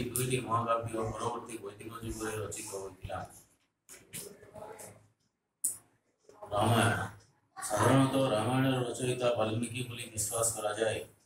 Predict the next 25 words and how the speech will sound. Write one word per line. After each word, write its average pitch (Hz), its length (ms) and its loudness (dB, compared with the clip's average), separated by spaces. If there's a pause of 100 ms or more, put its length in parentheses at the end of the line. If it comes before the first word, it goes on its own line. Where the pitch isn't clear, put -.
ସେ 127 160 4
ଏଥିରେ 120 400 4
ମୁଖ୍ୟତଃ, 113 520 0 (680)
ମୁଖ୍ୟ 110 280 2
ଭୂମିକା 120 400 4 (360)
ଗ୍ରହଣ 110 300 2
କରିଥିଲେ 113 460 2
ହେଁ 110 200 6
ପରବର୍ତ୍ତୀ 123 480 0
ସମୟରେ 113 500 2
ବହୁ 110 180 -4
ଲେଖକଙ୍କର 110 680 -6
ଅବଦାନ - 440 -8
ନିହିତ। 92 340 -6 (380)
ସେହିପରି 127 460 2 (100)
ରାମାୟଣର 127 680 4 (420)
କୌଣସି 113 420 2
ଏକ 117 160 0 (100)
ସମୟ 110 400 2
ବା 110 120 2
କାଳରେ 117 420 4
ରଚିତ 110 340 -2
ହୋଇଥିବା 107 420 0 (320)
ଜଣାଯାଏ 104 500 2
ନାହିଁ। 92 280 -2